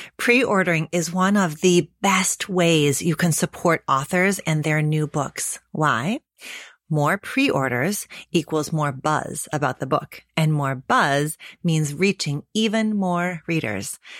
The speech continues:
Because of this, I really want to thank anyone who has already pre-ordered or who will pre-order Love Every Day by offering them two free gifts.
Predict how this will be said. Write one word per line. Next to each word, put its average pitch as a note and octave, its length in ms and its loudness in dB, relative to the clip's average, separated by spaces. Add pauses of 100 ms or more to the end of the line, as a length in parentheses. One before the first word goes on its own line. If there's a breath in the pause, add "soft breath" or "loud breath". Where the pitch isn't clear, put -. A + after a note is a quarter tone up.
(100)
Because G3 300 -2
of G3 160 0
this, C#3+ 340 0
I F3+ 100 0
really G3 440 2
want F#3 300 0
to E3+ 100 -8
thank E3 380 0
anyone D3+ 500 0
who - 140 2
has D#3+ 160 6 (100)
already G3+ 380 4
pre-ordered C3+ 560 0 (320 loud breath)
or G#3+ 320 4
who F3+ 240 -2
will E3 500 2
pre-order C#3+ 600 2
Love D#3 260 2
Every D#3+ 180 2
Day C3 320 -2 (320 loud breath)
by - 180 2
offering G#3+ 500 4
them E3 380 0
two B3 540 -2
free G3+ 560 -2
gifts. - 480 -4